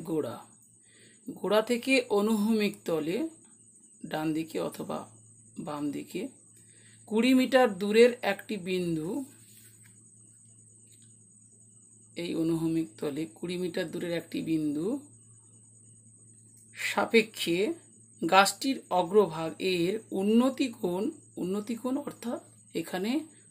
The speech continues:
পর্যবেক্ষকের মাথা উপর দিকে থাকছে, অর্থাৎ তিনি উপরের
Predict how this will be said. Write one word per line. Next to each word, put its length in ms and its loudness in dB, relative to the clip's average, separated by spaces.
পর্যবেক্ষকের 1040 -2
মাথা 360 -6
উপর 200 2
দিকে 260 -6
থাকছে, 320 -10
অর্থাৎ 320 -6
তিনি 220 -6
উপরের 280 4